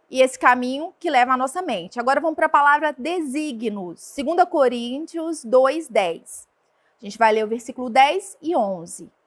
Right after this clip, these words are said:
O apóstolo Paulo tá falando assim: "A quem perdoais alguma coisa, também eu perdoo, porque, de fato, o que tenho perdoado por causa de vós, o fiz na presença de Cristo,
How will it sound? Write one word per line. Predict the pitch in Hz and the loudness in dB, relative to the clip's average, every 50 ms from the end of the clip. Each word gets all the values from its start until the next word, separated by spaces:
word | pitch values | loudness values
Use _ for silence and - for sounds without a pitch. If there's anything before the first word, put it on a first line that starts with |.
| _ _ _ _ _ _ _ - _ _ _ _ _ _ _ | _ _ _ _ _ _ _ -20 _ _ _ _ _ _ _
O | - | 2
apóstolo | - - 302 311 - - 359 359 | 2 4 4 2 2 2 0 4
Paulo | 359 359 330 330 349 | 6 6 6 4 4
tá | - 392 | -2 -6
falando | - - 339 349 349 359 392 | -2 0 0 0 0 -2 -4
assim: | 392 392 - - 302 208 180 - _ - | -4 -4 -6 -8 -8 -10 -10 -12 _ -6
"A | - | -6
quem | 220 - 539 622 - | -4 -4 -6 -6 -2
perdoais | _ 440 311 277 254 208 226 226 233 262 285 277 262 247 208 | _ -2 0 0 -2 0 4 6 6 6 6 6 2 0 0
alguma | 233 214 214 214 214 202 208 | 0 -2 0 -2 -8 -8 -10
coisa, | - _ - 294 294 285 254 214 202 202 220 220 | -6 _ -2 2 4 4 2 2 0 -4 -6 -4
também | _ 349 349 349 370 370 | _ -2 0 0 -2 -2
eu | 392 415 | -2 -4
perdoo, | 415 415 415 427 381 381 311 320 311 311 302 269 214 185 196 _ _ _ _ _ _ _ | -2 -2 -6 -4 -4 0 4 4 4 6 4 2 -2 -4 -10 _ _ _ _ _ _ _
porque, | 370 359 - - - 285 294 320 349 - - | -4 -4 -4 -2 2 4 4 4 4 0 -8
de | 240 294 392 | -6 -6 -6
fato, | 370 - - 311 247 233 233 269 - _ - 381 392 381 _ _ _ - | -6 -2 2 6 6 6 6 4 2 _ -6 -6 -6 -6 _ _ _ -18
o | 269 | -8
que | - 339 | -8 -8
tenho | 330 - 339 359 381 415 | -4 -4 -6 -2 -2 -6
perdoado | 403 _ 339 330 330 311 254 220 233 226 240 269 277 269 240 214 190 202 | -4 _ -4 -4 -4 -4 -6 0 6 8 8 8 8 6 4 2 0 -4
por | 208 _ 269 269 - | -6 _ -10 -6 0
causa | - 226 233 233 226 | 0 2 2 0 -4
de | 202 220 226 | -10 -10 -12
vós, | 196 202 233 247 277 302 302 - - _ _ | -2 0 2 4 4 2 2 -4 -10 _ _
o | 302 392 | -10 -8
fiz | - 349 311 359 359 | -6 -4 -4 -2 -2
na | 359 | -2
presença | 339 381 349 339 359 359 359 349 392 | -4 -2 -6 -6 -6 -6 -8 -8 -6
de | 370 - 415 | -4 -4 -4
Cristo, | 415 - - 285 262 247 247 - - _ 185 - | -2 -2 -4 -2 -2 -4 -6 -8 -12 _ -16 -16